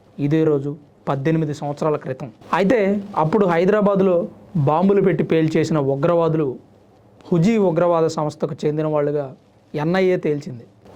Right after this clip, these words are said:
ఆ ఉగ్రవాదుల్లో ముఖ్యమైన వాడు షాహిద్ బిలాల్. నల్గొండ జిల్లా బైరన్పల్లిలో ఉండేవాడు. తర్వాత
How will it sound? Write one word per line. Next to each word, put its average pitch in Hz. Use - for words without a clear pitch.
ఆ -
ఉగ్రవాదుల్లో 214
ముఖ్యమైన 202
వాడు 170
షాహిద్ 175
బిలాల్. 147
నల్గొండ 196
జిల్లా 190
బైరన్పల్లిలో 180
ఉండేవాడు. 147
తర్వాత 156